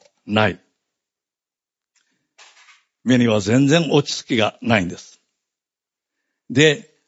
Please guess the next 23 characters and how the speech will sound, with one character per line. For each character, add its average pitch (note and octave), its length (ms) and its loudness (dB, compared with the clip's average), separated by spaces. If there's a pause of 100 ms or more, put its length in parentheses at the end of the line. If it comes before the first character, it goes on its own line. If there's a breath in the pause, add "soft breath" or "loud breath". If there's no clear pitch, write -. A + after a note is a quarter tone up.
(120)
掃 C#3+ 260 0
除 C#3 140 2
し - 80 -8
た C#3 100 2
り、 B2+ 320 -2
何 C3+ 220 -2
か C3+ 140 0
良 C#3+ 160 2
い D3 60 0
こ B2+ 120 -4
と C#3 120 -2
を B2 40 0
し - 80 -8
て - 100 2
あ C3+ 120 4
げ C#3+ 80 0
よ D#3 80 4
う C#3 60 -4
と D3 60 -6
思 C#3+ 120 -2
っ C3 80 -8
た D3+ 120 0
ら、 D3+ 220 0